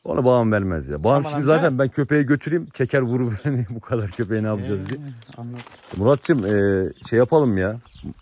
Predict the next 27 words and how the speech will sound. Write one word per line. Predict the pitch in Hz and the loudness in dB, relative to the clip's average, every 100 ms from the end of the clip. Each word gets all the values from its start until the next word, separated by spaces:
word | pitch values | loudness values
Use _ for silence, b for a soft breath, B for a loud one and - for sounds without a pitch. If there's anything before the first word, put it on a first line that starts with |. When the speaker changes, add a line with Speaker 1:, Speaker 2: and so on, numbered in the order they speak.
| _ 90 | _ -6
Speaker 1:
E, | 90 82 | -4 -2
bunu | 117 123 - _ _ - _ - | 0 -2 -4 _ _ -20 _ -2
alalım. | 110 147 87 - _ _ _ _ - _ _ _ _ _ _ _ _ - | 4 4 4 -4 _ _ _ _ -20 _ _ _ _ _ _ _ _ 2
Gerçekten | 143 202 185 190 131 | 2 4 2 4 4
bak, | 104 | 2
alalım | 92 120 160 117 | 4 6 6 4
bunu. | 80 67 _ _ _ _ _ _ _ _ _ _ _ _ _ - | -2 -8 _ _ _ _ _ _ _ _ _ _ _ _ _ -18
Speaker 2:
Ne | 120 | -18
bileyim | 123 135 135 139 | -16 -16 -14 -16
Uğur, | 123 - | -18 -20
düşünme | 117 - 123 127 | -20 -18 -18 -18
şeyindeyim. | - 113 104 113 113 | -18 -18 -16 -14 -12
Speaker 1:
Ya | 175 101 117 98 | -6 0 2 2
düşün | 110 - 143 | -2 -2 0
Murat. | 113 85 - - 82 | 2 0 -4 -14 -8
E, | 82 82 | -6 -6
şöyle | - 123 139 | -2 0 2
söyleyeyim, | - 104 80 | 0 -2 -2
sen | 123 123 101 113 | -2 -4 -6 -8
beni | 123 | -8
seversin, | 131 135 143 - 92 92 | -4 0 0 -2 -8 -6
ben | 107 | -6
de | |
seni | 107 - | -6 -6
Speaker 2:
Doğru, | 160 | -4
Speaker 1:
severim. | 123 107 131 147 | -2 -2 -4 -8
Speaker 2:
biz | 123 | -18